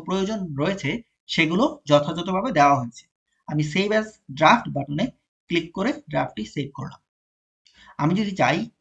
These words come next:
এই ড্রাফটকে এখনো কোনো পরিবর্তন করতে, তাহলে আমি চাইলে এখানে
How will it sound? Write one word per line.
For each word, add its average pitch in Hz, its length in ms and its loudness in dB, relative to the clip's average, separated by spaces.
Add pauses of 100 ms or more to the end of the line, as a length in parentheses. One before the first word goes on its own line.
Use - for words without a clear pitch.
(440)
এই 247 80 2 (100)
ড্রাফটকে 139 420 0 (680)
এখনো 185 320 0 (100)
কোনো 156 140 0 (120)
পরিবর্তন 190 420 0 (100)
করতে, 139 220 -8 (360)
তাহলে 233 280 2
আমি 156 180 4
চাইলে 135 200 0 (460)
এখানে 196 220 0